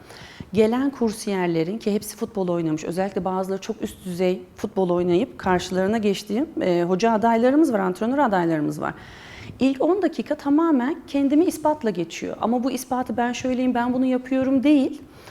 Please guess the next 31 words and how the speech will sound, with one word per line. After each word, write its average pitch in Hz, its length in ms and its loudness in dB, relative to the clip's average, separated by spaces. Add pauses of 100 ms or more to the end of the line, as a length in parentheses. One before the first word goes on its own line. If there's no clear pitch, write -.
(320)
Onların 262 480 4
dilinden 247 460 4
konuşarak, 190 720 -2
aslında 240 460 0
onlarla 277 580 4
aynı 285 320 6
aşamaları 254 500 2
geçtiğimi 202 560 2
hissettirerek, 156 920 -2 (480)
e, 233 140 0
bu 392 80 4
sorunu 302 640 2
bertaraf 339 520 2
etmeye 180 320 0
çalışıyorum. - 600 -8
Ama 196 240 -2
evet, 214 440 -2 (180)
özellikle 196 420 0
ilk 202 160 -10
başlarda 175 480 -4
sadece 190 380 -4
tek - 280 -6
kadın 165 320 0
bendim. 147 340 -2
Özellikle 170 320 -4
profesyonel 202 640 0
ligde 202 340 -2 (480)
tek 214 200 0
kadın 214 260 2
antrenör 214 480 0
olarak, 214 340 2